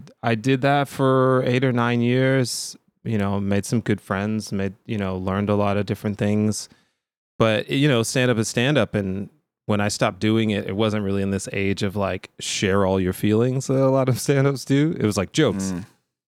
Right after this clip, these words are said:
Speaker 1: Not that the, not that those aren't jokes either, but it's just, like, straight ahead jokes. So it's like, I, I don't feel like I can fully express myself. So then I got into music,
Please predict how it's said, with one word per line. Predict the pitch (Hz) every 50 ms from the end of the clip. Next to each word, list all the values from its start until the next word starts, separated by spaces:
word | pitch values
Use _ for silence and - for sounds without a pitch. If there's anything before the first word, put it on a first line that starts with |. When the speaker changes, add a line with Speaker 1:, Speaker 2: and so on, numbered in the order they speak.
| _ -
Speaker 1:
Not | 135 143 143
that | 139 123 101 - 135 -
the, | 123 127 123 - -
not | 123 123 123 -
that | 120 101
those | - 117 113 -
aren't | 110 98 95 -
jokes | - 107 98 - - 127
either, | 127 120 95 87
but | 87 104
it's | 98 92
just, | - -
like, | 98 90 -
straight | - - 110 101 101
ahead | 98 98 98 -
jokes. | - 110 107 101 - -
So | - 107
it's | - -
like, | 101 -
I, | 117 123 - -
I | 135
don't | 147 160 156
feel | - 160 156
like | 147 135 120
I | 120
can | 101 117 107
fully | - - - 117 107 107 101
express | 98 - - 110 110 - -
myself. | - - - - - - -
So | - - 101
then | 110 117
I | 120 117
got | 110 107 104
into | 104 104 107
music, | 135 175 185 156 123 127 117 -